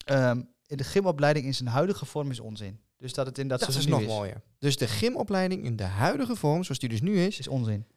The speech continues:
Speaker 2: is onzin. Reageer vooral heel veel op
Speaker 1: Ja,
Speaker 2: Instagram.
Speaker 1: we gaan hem binnenkort deze week, komende dagen wel even, eh,
Speaker 2: Komt-ie.
Speaker 1: even online gooien.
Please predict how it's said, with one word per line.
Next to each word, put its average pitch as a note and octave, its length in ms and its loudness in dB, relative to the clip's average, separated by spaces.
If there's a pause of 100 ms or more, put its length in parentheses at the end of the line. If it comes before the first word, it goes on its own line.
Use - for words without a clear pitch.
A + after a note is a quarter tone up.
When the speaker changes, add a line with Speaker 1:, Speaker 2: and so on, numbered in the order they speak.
Speaker 2:
is - 220 -8
onzin. G#2+ 500 6 (500)
Reageer D#3 760 6 (140)
vooral C#3+ 340 4
heel F3 200 10
veel B2 340 4 (320)
op - 120 -4
Speaker 1:
Ja, C3+ 60 4
Speaker 2:
Instagram. E3 440 2
Speaker 1:
we C#3+ 60 -2
gaan F3 220 4
hem D#3 100 0
binnenkort D#3 580 2
deze C#3+ 240 2
week, C#3 220 2
komende C#3 260 0
dagen B2+ 320 2
wel A#2+ 100 4
even, A#2 300 -2
eh, A2+ 60 -4
Speaker 2:
Komt-ie. A2+ 260 2
Speaker 1:
even G#2+ 180 -2
online B2 280 0
gooien. D3 380 -2